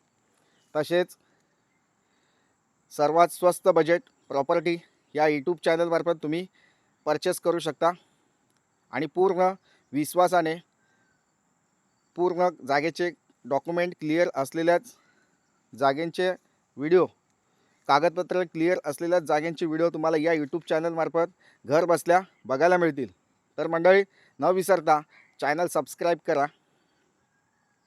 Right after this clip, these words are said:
आज आपण आलो आहोत रत्नागिरी जिल्ह्यामध्ये आणि रत्नागिरी जिल्ह्यामध्ये असलेली ही जागा आहे, totally दहा एकरचा प्लॉट आहे.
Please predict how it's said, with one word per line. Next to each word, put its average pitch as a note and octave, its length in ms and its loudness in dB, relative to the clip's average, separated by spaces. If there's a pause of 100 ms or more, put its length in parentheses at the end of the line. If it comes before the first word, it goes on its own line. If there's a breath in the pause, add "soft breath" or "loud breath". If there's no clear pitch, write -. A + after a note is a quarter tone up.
(600 soft breath)
आज G3 260 6
आपण G#3 220 4
आलो F#3+ 180 6
आहोत F#3 220 2 (260)
रत्नागिरी F3 580 0
जिल्ह्यामध्ये D3+ 520 0 (260)
आणि D3 280 -6
रत्नागिरी E3+ 420 -2
जिल्ह्यामध्ये E3 440 -2
असलेली E3 340 -4
ही D#3+ 120 -12
जागा C3+ 320 -2
आहे, D#3 220 -2
totally D#3 440 -6
दहा C3 220 -4 (100)
एकरचा D#3 500 -4
प्लॉट C#3 320 -4
आहे. C#3+ 180 -4